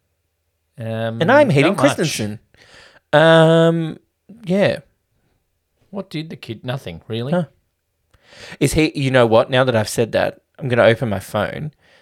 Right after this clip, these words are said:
Speaker 2: and go to Facebook, and it's gonna come up with a suggested ad that is, "The kid from Star Wars Episode One, you won't, is unrecognizable
Speaker 1: <laughs>
Speaker 2: today."
Speaker 1: And I'll open TikTok, and there'll be some video of, like, "What's the kid that played Anakin Skywalker doing now?"
Speaker 2: I don't even know his bloody name.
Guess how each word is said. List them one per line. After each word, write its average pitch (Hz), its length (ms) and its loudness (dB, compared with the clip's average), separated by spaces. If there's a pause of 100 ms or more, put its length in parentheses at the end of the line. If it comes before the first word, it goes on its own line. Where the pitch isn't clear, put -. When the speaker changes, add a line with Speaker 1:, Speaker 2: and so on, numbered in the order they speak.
(160)
Speaker 2:
and 120 100 -4
go 113 140 4
to 107 60 -2
Facebook, - 640 -4 (100)
and 113 100 -4
it's 110 120 -8
gonna 113 160 -2
come 117 200 -2
up 110 140 -2
with 117 140 -6
a - 40 -6
suggested 113 540 -4
ad 107 200 -2
that 104 100 -4
is, 101 200 -6 (380)
"The - 80 -2
kid 175 300 2
from 131 220 0
Star 131 360 4
Wars 113 280 -4
Episode 123 400 2
One, 113 240 2
you 127 140 2
won't, 131 300 4
is 123 220 -4 (100)
unrecognizable 135 1200 0
Speaker 1:
<laughs> - 60 -6
Speaker 2:
today." 113 400 2 (560)
Speaker 1:
And 143 100 -2
I'll 165 180 2
open 180 280 -2
TikTok, 156 500 -4
and 123 120 -10
there'll 127 140 -4
be 127 100 -4
some 127 260 -6
video 110 480 -4
of, 101 120 -8
like, 101 180 -6
"What's 170 220 -2
the 185 100 -6
kid 160 440 -4
that 143 100 0
played 143 280 -4
Anakin 139 320 -4
Skywalker 135 600 -2
doing 127 300 -4
now?" 123 440 -4
Speaker 2:
I - 60 -18
don't 214 100 -8
even 107 200 -4
know 101 140 -4
his 101 100 -8
bloody 110 300 -6
name. 160 320 -6